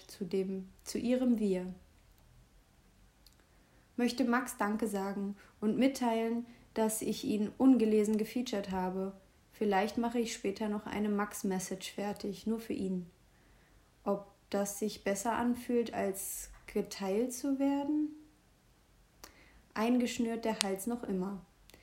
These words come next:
Ich wünsche, wünschte, es wäre nur Staub im Hals. Wie soll man da sprechen, wenn erst gelesen und dann geschrieben wird mit dem Kopf durch die Finger?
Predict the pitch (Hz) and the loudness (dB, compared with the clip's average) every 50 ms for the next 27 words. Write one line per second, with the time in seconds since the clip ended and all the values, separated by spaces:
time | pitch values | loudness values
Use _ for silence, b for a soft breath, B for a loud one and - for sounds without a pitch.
0 | B B B B B B 247 220 - 254 277 302 320 311 - - 285 277 269 277 | B B B B B B -4 -2 0 4 6 8 8 8 6 4 2 2 2 2
1 | - 240 247 277 294 285 - - - 269 254 262 - - 226 220 - 220 220 220 | 0 2 6 6 6 6 6 2 0 2 0 0 0 -2 -2 -2 0 0 0 2
2 | 208 214 208 220 220 214 - - - 196 190 190 190 208 202 196 180 185 185 190 | 2 2 2 0 0 0 -2 -2 -2 -2 -2 -2 -2 -4 -4 -4 -4 -4 -4 -6
3 | 190 185 185 - - - - _ b b b b b b b b b 233 220 220 | -6 -8 -10 -14 -20 -20 -20 _ b b b b b b b b b -2 0 2
4 | 226 226 233 240 247 220 208 202 202 - - - - 247 254 247 - 214 202 202 | 4 4 4 4 4 2 2 0 0 -2 -6 -6 -4 -2 -2 -2 0 -2 -2 0
5 | 196 196 - - 208 208 - - - 220 202 196 208 214 233 226 254 247 240 240 | -2 -4 -4 -4 -4 -6 -6 -4 -2 0 2 4 4 4 4 4 2 2 2 0
6 | 240 214 208 202 208 208 208 202 202 196 - - 233 240 240 247 233 220 220 214 | 0 -2 -2 0 0 0 0 0 -2 -4 -4 -2 -2 0 2 2 2 2 0 -4
7 | 208 - - 214 208 202 202 - 202 202 196 - - - 240 240 - - - - | -4 -6 -4 -4 -2 -2 -2 -2 -2 -4 -4 -4 -6 -8 -8 -8 -8 -10 -6 -4
8 | 208 202 - - 208 190 - - - 202 202 196 196 190 | -4 -4 -4 -6 -8 -8 -8 -6 -6 -4 -4 -4 -6 -8